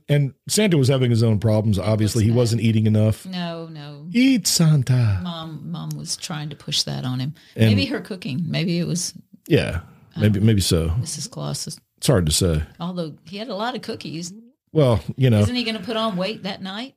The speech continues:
Speaker 1: And I think they all should have just gone to Burl Ives, the snowman,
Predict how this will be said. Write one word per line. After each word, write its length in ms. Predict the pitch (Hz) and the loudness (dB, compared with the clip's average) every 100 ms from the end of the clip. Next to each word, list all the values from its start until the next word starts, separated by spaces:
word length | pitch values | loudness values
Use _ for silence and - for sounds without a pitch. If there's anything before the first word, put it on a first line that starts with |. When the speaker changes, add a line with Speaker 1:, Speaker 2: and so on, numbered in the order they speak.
| _ - | _ 0
Speaker 1:
And 160 | 123 | 2
I 60 | 123 | 4
think 180 | 151 127 | 4 4
they 80 | 123 | 4
all 160 | 151 | 4
should 120 | 139 | 2
have 80 | 131 | 2
just 200 | 117 104 | 2 2
gone 440 | 117 135 156 165 147 120 - | 4 4 6 4 2 -2 0
to 40 | |
Burl 280 | 113 131 156 | 2 4 4
Ives, 560 | 120 110 107 107 - - 110 - | 4 4 4 2 -2 -4 -6 -2
the 60 | |
snowman, 560 | 117 117 98 98 90 | 2 4 4 4 4